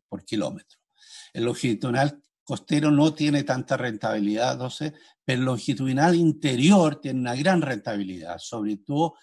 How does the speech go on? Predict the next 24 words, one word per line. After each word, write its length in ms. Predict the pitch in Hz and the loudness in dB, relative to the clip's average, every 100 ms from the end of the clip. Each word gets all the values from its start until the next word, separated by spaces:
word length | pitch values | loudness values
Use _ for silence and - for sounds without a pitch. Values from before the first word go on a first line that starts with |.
| _ | _
pues 140 | - - | -12 -6
son 160 | 156 | -6
rutas 340 | 120 123 135 - | -6 -6 -6 -6
que 160 | - 104 | -6 -4
dan 280 | 120 123 | -4 -6
resiliencia 720 | 110 151 143 135 120 120 104 110 | -4 -4 -4 -4 -4 -4 -6 -8
al 100 | 98 | -10
sistema. 640 | - - _ 82 - _ _ _ _ _ _ | -12 -16 _ -20 -20 _ _ _ _ _ _
Y 220 | 117 120 | -4 0
el 180 | 120 104 | 0 -2
costo 340 | 147 147 - | -2 -2 -4
es 220 | 151 - 104 | -8 -8 -8
bastante 460 | 107 - 113 113 | -6 -4 -4 -4
pequeño 540 | 104 110 139 147 156 147 | -10 -8 0 2 2 0
porque 280 | 127 - | -12 -4
no 140 | 107 110 | -2 0
hay 260 | 113 110 - _ | 0 -2 -6 _
mucho 320 | - 113 - 101 | -6 -6 -4 -8
que 80 | |
expropiar 800 | 98 _ 113 107 160 147 139 139 | -10 _ -8 0 4 4 4 0
ni 180 | 131 117 | -4 -6
mucho 540 | 110 113 107 107 92 95 | -6 -8 -10 -12 -12 -16
de 120 | 71 | -20
eso. 160 | - | -20